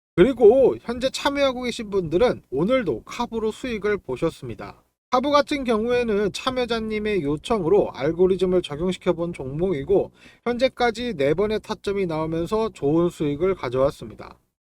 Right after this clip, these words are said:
이렇게 저는 바이낸스에 있는 종목뿐만이 아니라 이 카브 같이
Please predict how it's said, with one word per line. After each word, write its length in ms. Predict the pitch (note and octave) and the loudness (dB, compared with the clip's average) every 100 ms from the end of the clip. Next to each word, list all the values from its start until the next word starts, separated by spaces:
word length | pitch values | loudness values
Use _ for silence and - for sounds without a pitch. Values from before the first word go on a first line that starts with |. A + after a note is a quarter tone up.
| - | 2
이렇게 260 | A#3+ C4+ | 6 6
저는 420 | A#3 G#3+ A#3 G#3+ | 6 4 6 2
바이낸스에 600 | - E3+ F#3 G#3 G#3+ G3 F#3+ | 0 2 2 2 -2 2 2
있는 200 | F#3 F#3 | 2 -2
종목뿐만이 760 | F3 E3+ F3+ F3+ F3+ F3 F3+ | -2 -2 -2 -2 -2 0 0
아니라 400 | C#3+ D3 F#3+ B2 _ - - | -2 0 0 0 _ -20 -12
이 60 | |
카브 360 | C3+ - A#3 A#3 | -10 -2 -2 0
같이 400 | G3+ D3 - G#2 | -2 -2 -6 -12